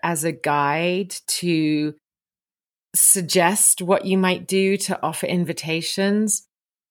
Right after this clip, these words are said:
and you can choose what you do with that. And so then this,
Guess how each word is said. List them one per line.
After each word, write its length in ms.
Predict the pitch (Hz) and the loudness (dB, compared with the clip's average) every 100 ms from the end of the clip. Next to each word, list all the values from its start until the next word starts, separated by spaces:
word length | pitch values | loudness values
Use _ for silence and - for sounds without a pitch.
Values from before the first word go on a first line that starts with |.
| _ - | _ 0
and 200 | 202 185 | 4 6
you 120 | 202 | 6
can 220 | 202 202 | 4 2
choose 500 | 185 190 196 190 - | 2 2 2 2 -2
what 240 | 147 180 - | -2 -2 0
you 120 | 160 | -4
do 280 | 135 175 196 | 0 2 2
with 180 | 190 185 | 2 0
that. 300 | 127 131 - _ _ _ _ _ _ _ _ _ _ _ - | -4 -6 -10 _ _ _ _ _ _ _ _ _ _ _ -6
And 560 | 196 170 170 180 175 151 | 0 2 2 2 0 -2
so 320 | - - 180 | -2 2 0
then 540 | 156 185 180 180 180 - _ _ _ _ _ _ | 2 2 2 0 -2 -8 _ _ _ _ _ _
this, 680 | 180 202 202 - - - - | 0 2 4 4 4 2 0